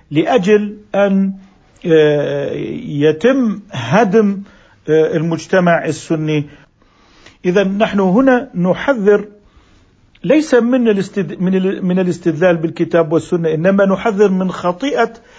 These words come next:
حشد الكتاب والسنة أو امتهان أدلة الشريعة تحت كلي الحداثة، آه، آه، في التفرق بين الولاء والمعارضة. نحن نقول إن الشارع،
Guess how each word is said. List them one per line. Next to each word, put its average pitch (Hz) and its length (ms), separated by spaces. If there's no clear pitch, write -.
حشد 233 680
الكتاب 165 580
والسنة 233 480
أو 247 180
امتهان 214 580
أدلة 185 460
الشريعة 214 560
تحت - 360
كلي 208 640
الحداثة، 175 680
آه، 175 80
آه، 156 840
في 185 400
التفرق 165 720
بين 156 460
الولاء 151 460
والمعارضة. 151 960
نحن 190 200
نقول 175 440
إن 156 220
الشارع، 214 680